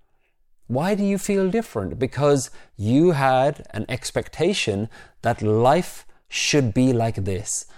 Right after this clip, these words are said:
The weather needs to be how I need it to be. How many times do you commute to work and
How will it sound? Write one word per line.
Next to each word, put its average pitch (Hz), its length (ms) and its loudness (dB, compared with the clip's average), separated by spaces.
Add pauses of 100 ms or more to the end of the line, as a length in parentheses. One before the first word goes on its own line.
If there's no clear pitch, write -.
(140)
The 113 120 2
weather 160 380 4
needs 139 320 2
to 127 100 0
be 120 220 0
how 107 360 -2
I 139 200 -2
need 110 260 0
it - 140 -8
to 98 80 -8
be. - 320 -10 (320)
How 120 200 -2
many 143 160 2
times 131 460 0
do 104 140 -2
you 110 500 2 (420)
commute 123 500 0
to 113 100 -2
work 104 520 -2
and 110 540 -4